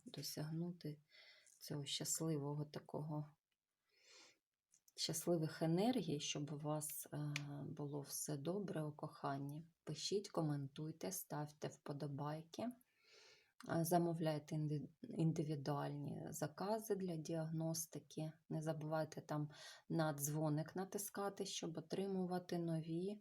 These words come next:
е, сповіщення про нові відео. Все, я вас люблю,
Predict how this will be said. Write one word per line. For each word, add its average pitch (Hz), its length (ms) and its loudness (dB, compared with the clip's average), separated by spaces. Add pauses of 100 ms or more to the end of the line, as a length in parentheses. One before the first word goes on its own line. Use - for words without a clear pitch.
(540)
е, 165 520 4 (420)
сповіщення 156 1000 0
про 151 180 2
нові 151 340 2
відео. 151 600 -2 (280)
Все, 165 440 -2
я 160 160 4
вас 156 280 -2
люблю, 165 460 -2